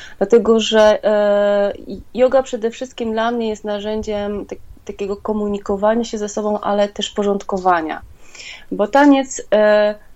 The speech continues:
jest ta-, jest formą ekspresji, czyli takiego wy-, wy-, wy-,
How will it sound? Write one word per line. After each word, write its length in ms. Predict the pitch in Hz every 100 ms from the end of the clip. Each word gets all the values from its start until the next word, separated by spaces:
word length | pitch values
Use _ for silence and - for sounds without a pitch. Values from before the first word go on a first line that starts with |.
| -
jest 180 | 240 -
ta-, 60 | - -
jest 200 | 226 226
formą 320 | 262 254 240
ekspresji, 640 | - 220 - 214 190 - 185
czyli 280 | 196 202 -
takiego 340 | 214 - 202 208
wy-, 520 | 202 220 220 220 - 196 - - - -
wy-, 200 | 202 214 - -
wy-, 360 | 196 226 226